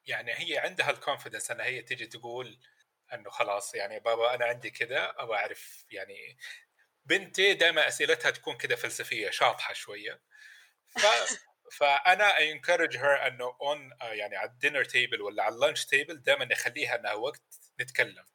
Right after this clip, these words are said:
Speaker 1: You can ask anything you want. أو أنا أعطيهم سؤال وأشوفهم إيش يجاوبوا وبنتكلم ونتناقش فيه. عبادة ولدي، آه،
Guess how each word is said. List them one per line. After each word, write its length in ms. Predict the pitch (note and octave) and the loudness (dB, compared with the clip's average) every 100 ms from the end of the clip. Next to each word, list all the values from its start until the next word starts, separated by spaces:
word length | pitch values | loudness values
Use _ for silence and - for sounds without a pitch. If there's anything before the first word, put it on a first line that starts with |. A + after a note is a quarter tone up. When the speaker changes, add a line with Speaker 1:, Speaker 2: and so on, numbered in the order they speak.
| - | -10
Speaker 1:
You 60 | B2 - | -8 -4
can 40 | |
ask 200 | A#2+ C3+ - C3 | 2 2 2 -4
anything 320 | A#2 - B2+ - | -6 -6 -10 -8
you 60 | G#2+ G#2+ | -4 0
want. 340 | A#2+ - _ - _ - - - | 0 0 _ -20 _ -20 -20 2
أو 180 | D3+ D#3+ | 4 8
أنا 140 | E3+ D3+ | 6 6
أعطيهم 380 | A#2+ E3 C3 | 4 -2 -4
سؤال 520 | B2+ - C3 D#3+ G3+ - | -4 -4 0 2 0 -4
وأشوفهم 460 | - - C3 C#3 C3 | -10 -8 -8 -4 -2
إيش 180 | A#2 | 0
يجاوبوا 400 | B2+ B2+ C#3+ F#3 D3+ | -2 -2 -2 -2 -6
وبنتكلم 560 | - - - B2 G#2+ | -10 -18 -4 -4 -4
ونتناقش 540 | G#2+ - A2 - - - | -12 -8 -8 -8 -10 -14
فيه. 160 | - - _ - - | -14 -18 _ -14 -6
عبادة 400 | - C3 F3+ F3+ | 2 4 4 2
ولدي، 640 | F#3 E3+ D3+ D3+ D#3+ D#3 | 0 0 0 -2 0 0
آه، 420 | - A2+ G#2+ G#2 | 0 0 0 -2